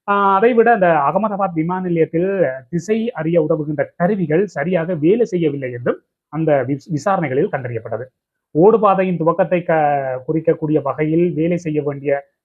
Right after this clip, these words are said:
விளக்குகள் கூட அந்த நேரம் எரியவில்லை. இவற்றையெல்லாம் தாண்டியும் விமானம் சரியாக தரையிறங்க-,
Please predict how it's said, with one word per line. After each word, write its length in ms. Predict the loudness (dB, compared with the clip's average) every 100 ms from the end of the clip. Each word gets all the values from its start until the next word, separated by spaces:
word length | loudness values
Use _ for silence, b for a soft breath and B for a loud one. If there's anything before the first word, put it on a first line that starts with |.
| 2
விளக்குகள் 480 | 4 4 2 2
கூட 160 | 2 0
அந்த 140 | -2
நேரம் 220 | -4 -6 -6
எரியவில்லை. 380 | -8 -8 -8 -10 _ _ -2
இவற்றையெல்லாம் 680 | 4 4 2 0 0 -2 0
தாண்டியும் 520 | 0 0 -2 -4 -4 -10 _ -2
விமானம் 500 | 2 2 0 -4 -4
சரியாக 520 | -2 0 2 0 -2
தரையிறங்க-, 720 | -4 -2 0 0 0 2 2